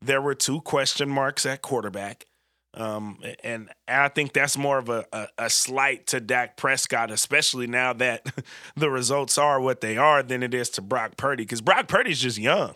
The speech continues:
<laughs> But Dak is somebody who coming into that game to me was a huge question mark, and he had something to prove in that game, and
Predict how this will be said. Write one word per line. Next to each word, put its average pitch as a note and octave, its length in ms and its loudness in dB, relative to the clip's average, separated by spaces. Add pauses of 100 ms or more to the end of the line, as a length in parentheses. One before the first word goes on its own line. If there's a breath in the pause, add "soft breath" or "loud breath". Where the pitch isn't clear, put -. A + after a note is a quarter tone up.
<laughs> B2+ 100 -6
But C3+ 320 -2 (400 loud breath)
Dak F3+ 460 4
is E3 180 4
somebody D3+ 640 2
who C#3 180 -2
coming D#3+ 340 0
into D#3 280 0
that C#3 220 0
game C3+ 240 -2
to B2+ 120 -2
me C3 160 -2
was C3 220 -2
a C3 60 0
huge A#2+ 380 -2
question C3+ 400 0
mark, B2+ 300 0 (420 loud breath)
and D3 180 4
he E3+ 160 2
had D3+ 300 4
something D#3+ 380 0
to C3+ 80 0
prove F3 400 -2
in C#3 80 0
that C3 200 -2
game, C#3+ 360 0
and C3+ 340 0